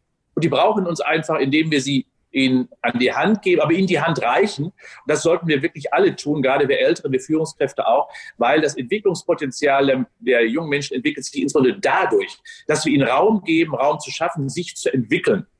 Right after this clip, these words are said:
Und, äh, diese Räume versuche ich einfach doch zu schaffen. Und das, was ich gelernt habe,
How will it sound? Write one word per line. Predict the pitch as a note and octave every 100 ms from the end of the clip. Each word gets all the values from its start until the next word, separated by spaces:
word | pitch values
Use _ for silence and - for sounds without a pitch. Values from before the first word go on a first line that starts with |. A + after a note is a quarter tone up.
| _ _ -
Und, | C3+ B2+ B2+ -
äh, | B2+ A#2+ A#2+ A#2 - _
diese | G3+ G3+
Räume | C3+ C#3+ D#3 D#3 - _ _
versuche | D3+ B2 D3 D3
ich | -
einfach | C#3 C#3+ - -
doch | C#3+ -
zu | C3+
schaffen. | - D3+ D3 F#3
Und | A#2+
das, | C#3+ C#3
was | C#3+
ich | C3+
gelernt | A#2+ A#2 D#3+ G3
habe, | E3+ D3+ D3+